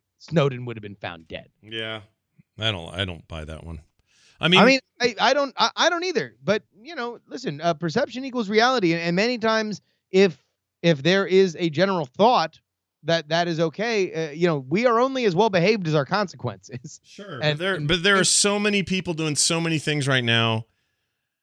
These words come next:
Speaker 2: that c-, you could say, "I can't believe they're not dead in the street for what they did." Uh, th-, it's just, you could say that about anybody and go, "Oh, well, if he hadn't run to Russia, he'd be dead in the street." Well, how do you know that? You don't have any way to really know that. You don't know. How do you know?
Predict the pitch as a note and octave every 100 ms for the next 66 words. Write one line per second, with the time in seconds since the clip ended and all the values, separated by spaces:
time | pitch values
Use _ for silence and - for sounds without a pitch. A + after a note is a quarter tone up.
0 | _ _ _ _ A#2 C3+ C3+ C3 - D#3+
1 | D3+ C#3+ D3 - C#3+ C3 B2+ C3 C3+ C3+
2 | A#2 B2 A#2 A#2+ A2+ A2 A#2 G#2+ - A#2+
3 | A2 - - G2+ G2+ G#2 F2 F#2 D2+ -
4 | _ _ _ _ - _ F#3 F#3+ F3 E3+
5 | - F3 E3 - F#3 F3+ F#3+ A3 G#3+ G3+
6 | F3+ F3+ F#3+ F#3 C#3+ C3+ C3 B2 A2 C3
7 | C3 A#2 G2+ C3 A#2+ B2+ B2 B2+ B2 B2
8 | B2+ A#2+ G#2 G2 F#2 A2+ G2+ F2+ A#2+ F#2+
9 | C#2+ _ _ E3+ F3 D#3 G3 G3+ G3+ F#3
10 | F#3 A#2+ D3 E3+ D#3+ - G3+ G3 F3+ E3
11 | D#3 C#3 C3+ B2 A2+ G2 D#2+ - C3+ G#3
12 | C#4+ D3 D2+ _ D#3+ E3+ C3 D#2+